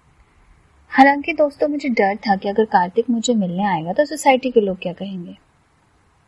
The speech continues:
इसलिए मैंने फिर से एक प्लानिंग की और उससे कहा, "कार्तिक तुम मेरे घर पोस्टमैन बनकर आना, अपने साथ में कुछ सामान लेकर आना,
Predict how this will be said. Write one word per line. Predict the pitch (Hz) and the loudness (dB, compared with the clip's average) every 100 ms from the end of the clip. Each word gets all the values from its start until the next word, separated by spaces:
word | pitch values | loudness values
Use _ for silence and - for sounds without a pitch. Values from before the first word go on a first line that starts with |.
| - | -4
इसलिए | 247 269 | 0 0
मैंने | 254 269 | 0 -2
फिर | 254 226 | -2 0
से | 262 | 0
एक | - | 2
प्लानिंग | 190 170 190 226 | 0 0 -2 2
की | 247 | 0
और | |
उससे | 220 240 | 0 -6
कहा, | - 208 | -8 -8
"कार्तिक | 220 220 202 247 - | -4 -4 -4 -8 -4
तुम | 254 | -2
मेरे | 226 226 | -2 -4
घर | 269 | -4
पोस्टमैन | 269 226 214 - 208 196 185 | -2 -2 -2 -4 -6 -6 -8
बनकर | 190 180 | -10 -12
आना, | 170 151 170 _ _ _ _ _ _ _ 311 | -12 -12 -16 _ _ _ _ _ _ _ -2
अपने | 277 285 | 2 2
साथ | 294 277 | 2 0
में | 294 | -4
कुछ | 330 - | -8 -4
सामान | - 226 202 208 208 | 0 0 0 -2 -2
लेकर | 180 170 | -4 -8
आना, | 170 - | -10 -14